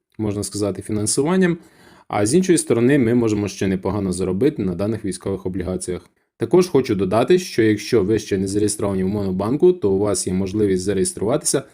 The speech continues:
та отримати п'ятдесят гривень кешбеку додатково. Це при умові, що ви прийдете по посиланню на Монобанк, яке я залишу в описі до даного відео.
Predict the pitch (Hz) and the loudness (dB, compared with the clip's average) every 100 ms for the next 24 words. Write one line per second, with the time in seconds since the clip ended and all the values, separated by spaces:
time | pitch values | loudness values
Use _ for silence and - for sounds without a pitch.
0 | _ _ 98 95 - 135 135 135 107 98 | _ _ -4 -2 0 0 0 -2 -2 -4
1 | 95 - 123 127 98 98 104 95 87 82 | -4 0 0 0 -2 -2 -2 -4 -6 -4
2 | 110 110 95 95 95 - 90 90 92 - | -2 -2 -2 0 -2 -4 -2 -2 -6 -18
3 | - _ - 123 95 98 98 127 160 - | -20 _ 0 0 2 -2 2 2 2 4
4 | 104 95 92 95 101 95 92 104 92 92 | 2 2 0 0 0 -2 -4 -6 -4 -6
5 | 92 98 95 90 92 90 87 92 120 156 | -2 -2 -2 -2 -2 -2 -4 -4 -2 -2
6 | - - 92 85 82 87 123 - 90 92 | -4 -4 0 -2 -2 -2 -2 -2 -2 -2
7 | 113 151 135 95 92 85 90 95 92 87 | -2 -2 -4 -2 -4 -4 -4 -4 -4 -6
8 | 82 - | -8 -10